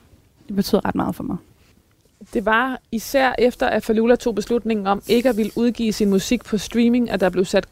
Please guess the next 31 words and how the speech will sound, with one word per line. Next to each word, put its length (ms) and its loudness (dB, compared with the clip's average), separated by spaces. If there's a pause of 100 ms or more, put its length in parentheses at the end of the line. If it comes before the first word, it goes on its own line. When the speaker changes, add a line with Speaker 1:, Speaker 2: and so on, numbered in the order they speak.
Speaker 2:
skub 360 0
til 120 -8
kreativiteten. 720 0 (460)
At 120 -2
hun 140 -2
blev 140 0
sat 220 0
fri. 320 0 (1400)
Med 80 0
nutidens 500 2
hyperdigitalisering 1300 0
af 120 -2
alting, 560 -4
også 240 2
musikken, 420 -2 (540)
oplevede 360 2
Falula, 500 0 (120)
at 100 0
man 120 0
hurtigt 260 2
kunne 100 -6
komme 220 -2
til 140 -2
at 160 2
skrive 280 0
musik, 400 -2
som 440 -2
andre 300 -2
gerne 280 0
ville 160 0
have, 280 2